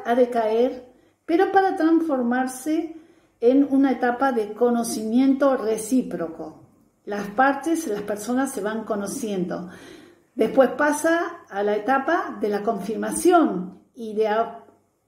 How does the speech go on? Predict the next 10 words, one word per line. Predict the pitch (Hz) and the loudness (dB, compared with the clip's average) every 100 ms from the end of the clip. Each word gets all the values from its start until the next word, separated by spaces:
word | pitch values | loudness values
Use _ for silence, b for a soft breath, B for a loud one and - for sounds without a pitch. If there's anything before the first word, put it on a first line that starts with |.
| _ | _
compromiso. | - 302 285 247 226 330 311 - 165 165 B B B B B B B _ _ _ _ | 2 4 4 2 4 6 4 0 -6 -8 B B B B B B B _ _ _ _
La | 196 202 | 0 0
pareja | 190 202 269 294 359 381 - - - _ _ _ _ _ _ _ _ _ _ _ _ _ _ _ _ | 2 4 4 4 2 0 -2 -12 -20 _ _ _ _ _ _ _ _ _ _ _ _ _ _ _ _
confirma | 196 196 180 311 392 330 254 | -4 -2 4 6 8 6 2
ese | 226 220 | 0 -2
vínculo | 226 339 359 349 359 381 415 - - | 4 4 4 4 4 4 0 -8 -14
y | 226 254 | -2 -2
asume | 254 339 349 | 0 0 2
un | 320 285 | 4 4
compromiso | 277 240 240 240 302 - - 392 392 | 2 0 0 4 4 2 -2 -6 -8